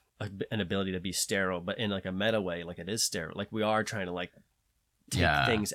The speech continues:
Speaker 1: out and pull them out and hold them in our hands and look at them for sure. And then the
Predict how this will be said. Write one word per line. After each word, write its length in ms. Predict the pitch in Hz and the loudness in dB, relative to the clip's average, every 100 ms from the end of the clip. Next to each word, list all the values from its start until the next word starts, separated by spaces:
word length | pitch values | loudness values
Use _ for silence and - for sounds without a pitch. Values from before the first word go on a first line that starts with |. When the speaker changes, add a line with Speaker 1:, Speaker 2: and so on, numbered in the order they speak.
| 110 | 0
Speaker 1:
out 260 | 104 104 | 0 0
and 180 | 95 87 | -4 -6
pull 180 | 123 117 | -2 0
them 140 | 110 | 2
out 160 | 107 107 | 0 -2
and 120 | 90 | -4
hold 280 | 85 113 110 | -2 2 2
them 120 | 113 | 2
in 100 | 107 | 2
our 80 | 101 | 0
hands 260 | 107 101 95 | 0 -2 -4
and 100 | 87 | -6
look 280 | 104 127 | -2 -2
at 140 | 113 - | -2 -4
them 260 | 107 101 95 | -2 -2 -4
for 100 | 101 | -6
sure. 560 | - 123 110 98 90 - - - _ - | -6 -2 -2 0 -2 -6 -20 -20 _ -4
And 160 | 107 | 0
then 400 | 107 101 95 90 90 _ _ _ _ | 0 0 -2 -6 -12 _ _ _ _
the 120 | - | -14